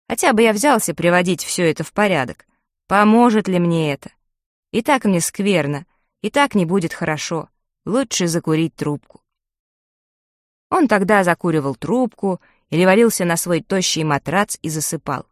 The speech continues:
Скробик был не злой человек,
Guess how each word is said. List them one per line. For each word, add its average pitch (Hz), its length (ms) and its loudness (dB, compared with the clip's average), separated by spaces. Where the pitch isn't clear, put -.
Скробик 254 480 0
был 254 240 4
не 254 160 6
злой 226 360 2
человек, 143 640 -6